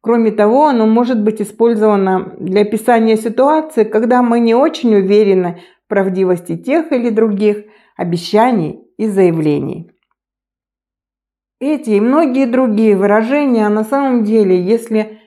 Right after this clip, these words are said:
перечитать в свободное время комедию «Горе от ума»,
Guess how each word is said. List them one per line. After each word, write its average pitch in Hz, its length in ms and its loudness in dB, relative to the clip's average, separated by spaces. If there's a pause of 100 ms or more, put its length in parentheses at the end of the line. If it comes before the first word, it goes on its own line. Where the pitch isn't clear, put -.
(160)
перечитать 233 840 -4 (400)
в 175 120 -14
свободное 220 680 0
время 190 640 -2 (300)
комедию 208 520 -2
«Горе 202 320 2
от 190 140 -4
ума», 285 460 -2